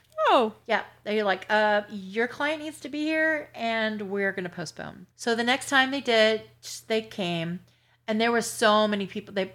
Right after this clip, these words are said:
Speaker 2: packed the court, of course.
Speaker 1: Uh-huh.
Speaker 2: And they seemed to be on the side of the girls.
Speaker 1: Okay.
Speaker 2: Which was good. It did not look for Myers. He went, he took the stand,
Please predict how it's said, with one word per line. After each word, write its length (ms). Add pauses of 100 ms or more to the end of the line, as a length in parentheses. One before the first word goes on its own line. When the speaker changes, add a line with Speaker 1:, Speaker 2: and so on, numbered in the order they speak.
Speaker 2:
packed 640
the 80
court, 320
of 100
course. 540
Speaker 1:
Uh-huh. 380 (280)
Speaker 2:
And 480 (540)
they 140
seemed 340
to 80
be 100
on 80
the 80
side 240
of 80
the 60
girls. 640 (340)
Speaker 1:
Okay. 380
Speaker 2:
Which 100
was 140
good. 300 (300)
It 120
did 140
not 260
look 160
for 200
Myers. 420
He 140
went, 280
he 140
took 200
the 80
stand, 680